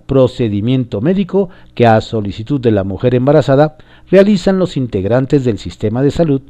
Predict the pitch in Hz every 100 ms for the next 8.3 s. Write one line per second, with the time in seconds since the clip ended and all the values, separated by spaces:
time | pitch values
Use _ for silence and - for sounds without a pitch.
0 | - - 180 160 104 87 76 85 120 160
1 | 95 - 76 _ _ _ _ - - 101
2 | 95 85 82 80 76 - 135 135 127 95
3 | 101 143 127 101 92 127 135 160 - 147
4 | 156 - - - 165 151 - 131 117 110
5 | 98 - 247 220 113 - - _ 190 170
6 | 123 113 95 87 82 101 87 80 - _
7 | _ - _ _ 139 120 107 101 92 120
8 | 190 214 233